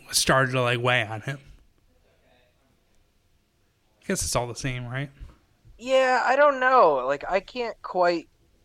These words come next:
Speaker 2: wrap my head around Hideki Matsuyama. Like, other than listening to you, you know, <laughs> basically come on this podcast every week and, and blow him. Like,
Speaker 1: <laughs> Yeah.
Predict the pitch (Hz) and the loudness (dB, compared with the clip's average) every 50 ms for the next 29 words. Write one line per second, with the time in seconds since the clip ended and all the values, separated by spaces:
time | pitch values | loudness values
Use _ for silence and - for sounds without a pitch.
0 | _ _ _ _ 139 143 139 139 139 - 120 131 131 131 131 131 127 120 117 113 | _ _ _ _ -8 -2 0 0 0 0 -2 -4 -6 -4 -4 -4 -4 -2 -2 -4
1 | 107 107 107 107 104 104 104 104 104 104 101 - - - - - - - - _ | -4 -2 -4 -4 -4 -4 -6 -8 -10 -14 -20 -20 -20 -20 -20 -20 -20 -20 -20 _
2 | _ _ _ - _ _ - - 123 110 107 98 95 - 101 92 92 90 87 82 | _ _ _ -20 _ _ -20 -20 -16 -12 -10 -12 -12 -12 -16 -18 -16 -16 -18 -18
3 | - - 85 78 78 78 76 78 76 78 85 - _ _ _ _ _ _ _ _ | -20 -20 -20 -20 -20 -20 -20 -20 -20 -20 -20 -20 _ _ _ _ _ _ _ _
4 | _ _ _ _ _ _ _ - - - 101 - 117 120 120 95 110 107 104 110 | _ _ _ _ _ _ _ -12 -10 -10 -4 -4 -4 -4 -4 -6 -8 -10 -10 -12
5 | 104 - - 104 101 98 95 98 98 98 98 98 98 95 92 90 87 - _ _ | -14 -14 -14 -14 -14 -14 -14 -16 -16 -14 -12 -12 -12 -12 -12 -14 -16 -20 _ _
6 | _ _ _ _ - - - - 98 90 85 80 - - - - - - - _ | _ _ _ _ -20 -20 -20 -18 -18 -16 -16 -16 -16 -18 -20 -20 -20 -20 -20 _
7 | _ _ - - _ _ _ 98 98 - - 101 - 98 - - 107 98 95 92 | _ _ -20 -20 _ _ _ -12 -12 -12 -12 -12 -12 -10 -8 -6 -4 -4 -6 -6
8 | 90 - - - 92 95 95 - 95 92 - - 92 87 92 92 92 95 95 - | -6 -6 -4 -4 -4 -4 -4 -4 -6 -6 -4 -6 -6 -4 -6 -6 -6 -6 -6 -8
9 | - 87 87 85 - - - 95 90 95 92 98 98 92 95 92 90 90 87 90 | -8 -12 -12 -12 -16 -14 -14 -14 -14 -10 -6 -2 0 0 2 0 0 -2 -4 -8
10 | 107 - - - - 226 - - 262 - 87 - 240 - - - - | -12 -18 -20 -4 -2 -2 -2 -2 -6 -8 -2 -2 -2 -2 -2 -4 -6